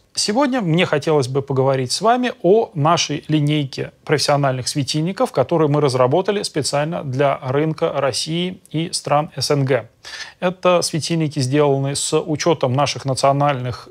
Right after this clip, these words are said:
и региональных стандартов, а, непосредственно под нужды нашего клиента. Начать я хотел бы со светильника Р С ноль сорок восемь. Это, э, наша последняя новинка,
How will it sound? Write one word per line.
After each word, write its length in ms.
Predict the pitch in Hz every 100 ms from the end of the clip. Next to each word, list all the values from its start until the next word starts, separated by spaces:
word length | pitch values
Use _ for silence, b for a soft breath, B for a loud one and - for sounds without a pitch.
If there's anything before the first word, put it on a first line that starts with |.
| -
и 300 | 165 147 - -
региональных 680 | 139 143 139 139 127 120 -
стандартов, 600 | - 135 120 117 220 - _ _ B B B B B
а, 680 | 143 143 139 139 135 135 - -
непосредственно 880 | 151 151 139 190 202 208 196 190 175
под 400 | - 180 160 -
нужды 400 | 160 190 160 165
нашего 480 | 139 160 - 151
клиента. 560 | 147 156 139 143 117 - _ _ B B B
Начать 400 | 175 143 185 269
я 80 | 190
хотел 320 | - 151 214
бы 120 | 214 175
со 140 | 175
светильника 560 | - 135 - 196 190 175
Р 220 | 156 147
С 260 | - 196 147
ноль 240 | 147 180 -
сорок 380 | - 165 151
восемь. 340 | 147 151 - 147 - _ _ B B B B -
Это, 520 | 233 - 196 175 -
э, 220 | 151 151
наша 300 | 160 190 156
последняя 600 | 180 165 175 143 135 127 -
новинка, 520 | 175 170 156 147 247